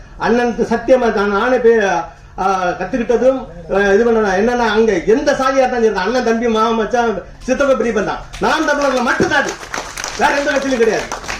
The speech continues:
So, இங்க என்ன இருக்குது? தேவைப்படுது, தேவைப்படுது. இந்த மாதிரி விஷயங்களை வேற எவனும் செய்ய வேண்டியது, உலகத்துல எங்கேயும் யாருமே செய்யல.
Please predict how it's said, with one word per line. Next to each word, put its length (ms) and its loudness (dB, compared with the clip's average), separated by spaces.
So, 160 2
இங்க 160 4
என்ன 140 2
இருக்குது? 360 4
தேவைப்படுது, 560 0
தேவைப்படுது. 560 2
இந்த 200 2
மாதிரி 220 0
விஷயங்களை 380 -2
வேற 320 0
எவனும் 220 0
செய்ய 200 2
வேண்டியது, 460 0
உலகத்துல 180 2
எங்கேயும் 320 2
யாருமே 320 2
செய்யல. 380 2